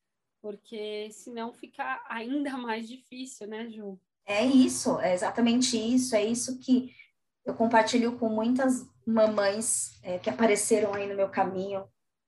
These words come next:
Speaker 2: né? Eu falo, "Nossa, gente, a gente tem que tornar nosso dia a dia mais leve,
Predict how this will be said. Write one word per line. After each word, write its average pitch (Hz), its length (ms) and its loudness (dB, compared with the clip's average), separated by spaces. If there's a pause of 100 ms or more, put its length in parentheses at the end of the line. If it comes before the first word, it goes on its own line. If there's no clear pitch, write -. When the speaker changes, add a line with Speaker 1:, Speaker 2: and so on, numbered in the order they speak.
(220)
Speaker 2:
né? 190 340 2 (640)
Eu - 60 -20
falo, 220 280 4
"Nossa, 226 440 6
gente, 202 260 -4
a - 40 -8
gente - 220 -8
tem - 140 -8
que - 100 -14
tornar 220 280 -2
nosso 233 240 -2
dia 254 220 4
a 254 40 4
dia 254 160 6
mais 277 260 6
leve, 214 480 2